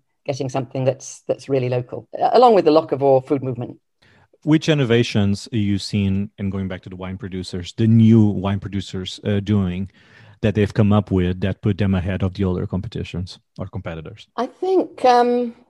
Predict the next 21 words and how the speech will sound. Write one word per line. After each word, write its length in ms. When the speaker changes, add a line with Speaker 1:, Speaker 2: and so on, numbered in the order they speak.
Speaker 1:
even, 520
you 160
know, 100
there's 160
the 240
big 180
natural 600
wine 320
movement, 600
which 280
is, 280
is 160
in 140
parallel 680
with 180
the 80
conventional 760
wine 320
movement. 540
But, 380
and 280